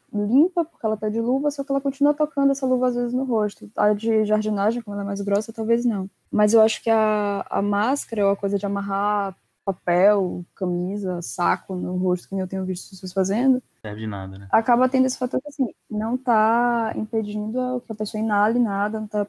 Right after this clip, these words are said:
Speaker 1: impedindo aerosol, mas impede que a pessoa toque no rosto. Então, assim, é meio que manejo ambiental do, do ser humano, pra evitar que a pessoa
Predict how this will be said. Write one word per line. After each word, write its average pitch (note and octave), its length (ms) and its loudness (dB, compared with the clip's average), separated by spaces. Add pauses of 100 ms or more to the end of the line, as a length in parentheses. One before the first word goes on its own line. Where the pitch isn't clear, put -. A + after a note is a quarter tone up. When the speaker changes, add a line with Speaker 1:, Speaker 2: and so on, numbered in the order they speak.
(100)
Speaker 1:
impedindo G#3+ 360 -2
aerosol, A3 380 2
mas G3 220 0
impede A3+ 300 0
que - 60 -6
a B3 40 -6
pessoa B3+ 300 -2
toque B3+ 280 -2
no C#4+ 100 6
rosto. A3 400 2 (120)
Então, G#3 220 0
assim, G#3+ 200 0
é G#3+ 40 2
meio G#3+ 220 4
que - 120 -4
manejo A3+ 340 4
ambiental A#3+ 680 4
do, C4+ 260 0 (280)
do B3 80 0
ser B3+ 180 2
humano, G#3 560 4
pra G3 180 2
evitar G#3 480 0
que - 80 -10
a B3+ 40 -2
pessoa A3 380 -6